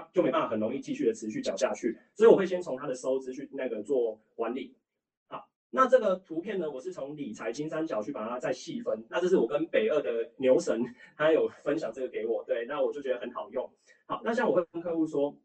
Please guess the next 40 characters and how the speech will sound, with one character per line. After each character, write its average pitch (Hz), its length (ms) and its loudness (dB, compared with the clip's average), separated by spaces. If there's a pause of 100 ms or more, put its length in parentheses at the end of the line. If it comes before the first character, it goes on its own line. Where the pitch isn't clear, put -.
(1200)
呃， 151 340 -4
生-， 247 240 -2 (240)
呃， 170 80 2
我 156 60 6
们 156 120 2
收 226 160 2
入 233 100 4
进 208 140 0
来 - 80 -2
的 - 80 0
话， 185 140 -4
生 208 240 -4
活 175 120 -2
支 151 160 -6
出 151 160 -8
大 156 140 -2
概 156 80 -2
占 151 180 -6
三 151 220 -8
十 127 140 -18
percent - 300 -6
到 135 120 -2
四 - 100 -8
十 107 140 -20
percent， 107 320 -8 (220)
那 233 120 -2
贷 240 160 4
款 208 140 0
的 233 80 -4
部 156 140 0
分 - 120 -2
也 110 120 -8
是 104 120 -12
三 156 160 -4
十 123 120 -8
percent 113 260 -4
到 127 80 0
二 131 120 -2
十 113 120 -10
percent， 110 340 -4